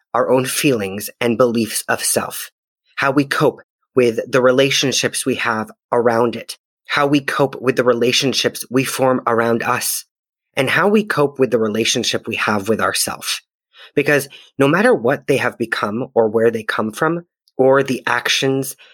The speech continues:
and thoughts that come from it, they are learned in some sense. And that means we can learn new ones to fill their space. It takes more than just a surface answer,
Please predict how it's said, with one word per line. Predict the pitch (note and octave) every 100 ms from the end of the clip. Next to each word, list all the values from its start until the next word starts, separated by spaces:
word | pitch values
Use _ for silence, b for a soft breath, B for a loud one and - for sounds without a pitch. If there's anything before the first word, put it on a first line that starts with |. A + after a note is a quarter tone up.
| b
and | A#2 A2
thoughts | - A#2 -
that | - A#2+
come | - A#2+
from | - E3+
it, | F3 - - _ -
they | C3+
are | D#3 D3+ C#3
learned | B2+ D3 C3+ G#2+
in | A#2 A2+
some | - G#2+
sense. | G2+ G#2+ G2+ - - _ _ _ _
And | A2 B2
that | D3
means | D3 D3 C#3 A#2 - B B
we | C#3 F#3+
can | A3 F3
learn | C#3 B2
new | A#2+ B2+
ones | G#2+ F#2 F#2+ - _
to | -
fill | A2+ - A2+ A2
their | G#2
space. | - - - - - - _ _ D3+
It | D3
takes | G3 G#3 C#3+
more | C3 C3 C3+ -
than | - C3
just | A#2+ G#2 - -
a | G#2+
surface | - G2+ A2+ -
answer, | - G#2+ G2+ - -